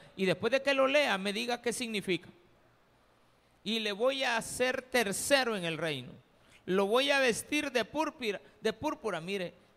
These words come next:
el mundo que no tiene nada,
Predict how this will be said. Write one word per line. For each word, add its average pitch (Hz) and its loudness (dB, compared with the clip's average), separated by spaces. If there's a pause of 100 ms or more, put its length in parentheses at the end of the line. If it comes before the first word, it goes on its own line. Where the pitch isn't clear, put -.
(100)
el 156 -4
mundo 226 -6 (1500)
que 139 -8
no 151 -12
tiene 185 -8 (880)
nada, 147 -8